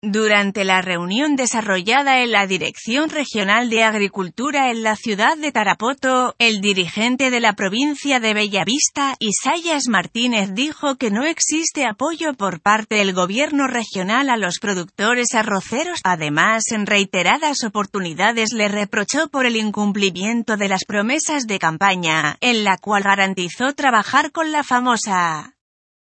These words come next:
revolución productiva, en base de una exportación en caso llegara a ganar las elecciones. Sin embargo, hasta la fecha y a casi dos años de su gestión, no observan el interés por parte del mandatario regional.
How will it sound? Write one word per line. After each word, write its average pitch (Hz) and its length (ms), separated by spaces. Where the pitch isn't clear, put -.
revolución 233 920
productiva, 240 840
en 185 180
base 214 320
de 220 140
una 294 300
exportación 226 760
en 269 140
caso 254 400
llegara 247 800
a - 20
ganar 220 480
las 240 300
elecciones. 240 800
Sin 240 320
embargo, 202 640
hasta 262 260
la 220 140
fecha 277 460
y 247 140
a 208 100
casi 294 320
dos 285 280
años 277 300
de 220 100
su 233 180
gestión, 262 840
no 233 260
observan 247 560
el 220 160
interés 208 480
por 196 240
parte 254 300
del 226 140
mandatario 202 800
regional. 226 880